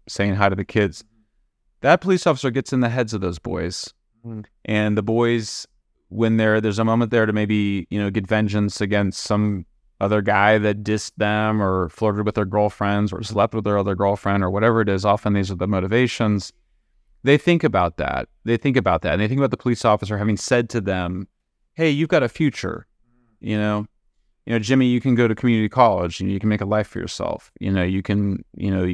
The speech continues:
Speaker 1: they kind of help them to imagine a future for themselves.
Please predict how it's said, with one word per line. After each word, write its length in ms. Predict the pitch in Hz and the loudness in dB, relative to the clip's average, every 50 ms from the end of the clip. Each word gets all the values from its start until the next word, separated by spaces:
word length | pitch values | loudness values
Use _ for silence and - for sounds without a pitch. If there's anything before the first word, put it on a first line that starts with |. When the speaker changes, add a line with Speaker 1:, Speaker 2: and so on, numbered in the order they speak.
| - - | -4 -4
Speaker 1:
they 140 | 98 104 | -4 -4
kind 160 | 98 - 107 107 | -2 0 0 0
of 80 | 92 | 0
help 200 | 98 113 113 - - | 2 2 0 2 2
them 140 | 107 107 | 0 2
to 120 | 98 104 98 | 2 2 2
imagine 500 | 95 101 104 104 107 113 113 104 110 107 | 2 0 0 2 2 2 0 2 2 0
a 60 | 101 | 0
future 340 | 98 - - 101 90 - 95 | 0 -2 -6 -6 -6 -6 -8
for 160 | 87 - 98 | -6 -6 -4
themselves. 640 | 95 95 92 - - - 90 95 - - - - | -6 -4 -6 -6 -6 -4 -4 -4 -4 -6 -10 -14